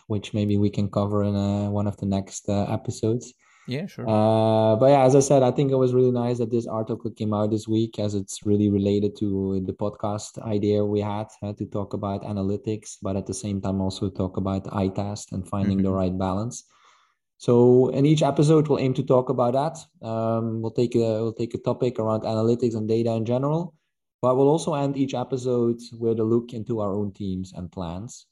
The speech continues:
Speaker 2: Mm-hmm.
Speaker 1: Uh, but maybe before we do that, um, is there any topics maybe you have in mind already for future podcasts?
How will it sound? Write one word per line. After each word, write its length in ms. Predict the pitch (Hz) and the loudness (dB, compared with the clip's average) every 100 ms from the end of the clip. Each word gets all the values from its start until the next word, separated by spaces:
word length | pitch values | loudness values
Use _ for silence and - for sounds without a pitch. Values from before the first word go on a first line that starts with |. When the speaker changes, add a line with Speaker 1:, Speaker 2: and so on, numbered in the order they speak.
| _ _ | _ _
Speaker 2:
Mm-hmm. 300 | 117 98 92 95 113 | -8 -8 -10 -8 -6
Speaker 1:
Uh, 540 | 113 117 117 117 117 | -4 -2 -2 -2 -2
but 140 | 117 | -2
maybe 240 | 139 160 165 | 0 0 2
before 340 | 156 151 175 | 0 2 4
we 140 | 170 156 | 4 4
do 160 | 170 | 2
that, 280 | 165 165 165 - - | 2 0 -4 -14 -10
um, 580 | 135 135 135 135 135 131 | -4 -2 -2 -2 -4 -6
is 140 | 139 | -4
there 100 | 147 | -2
any 280 | 147 151 147 | 0 2 0
topics 440 | 143 151 160 160 | -2 -4 -4 -6
maybe 240 | 151 151 151 | -4 0 0
you 240 | 156 147 | 2 2
have 160 | 131 131 | 0 -2
in 100 | 139 | -4
mind 300 | 131 147 151 | -2 -4 -2
already 300 | 147 147 147 | 0 -2 -4
for 120 | 151 | -8
future 300 | 139 151 147 | -6 -4 -4
podcasts? 680 | 151 147 151 160 180 - - | -4 -4 -4 -6 -8 -12 -20